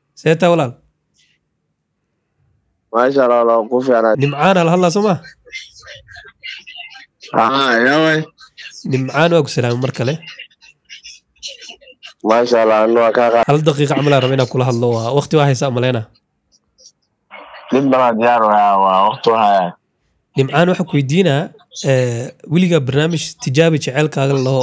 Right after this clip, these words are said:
Speaker 1: oo meelaha online ma ku aragta? YouTube iyo meelaha?
Speaker 2: YouTube meelaha, haa, waa ku arkay. Ridwaan miya?
Speaker 1: Haa, Ridwaan aa kula hadlaya.
Speaker 2: Haa?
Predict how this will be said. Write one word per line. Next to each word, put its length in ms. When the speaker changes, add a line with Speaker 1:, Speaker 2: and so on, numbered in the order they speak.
Speaker 1:
oo 180
meelaha 300
online 300
ma 60
ku 100
aragta? 280
YouTube 500
iyo 240
meelaha? 340
Speaker 2:
YouTube 480
meelaha, 460
haa, 300
waa 220
ku 100
arkay. 260
Ridwaan 340
miya? 180
Speaker 1:
Haa, 320
Ridwaan 360
aa 60
kula 200
hadlaya. 300
Speaker 2:
Haa? 420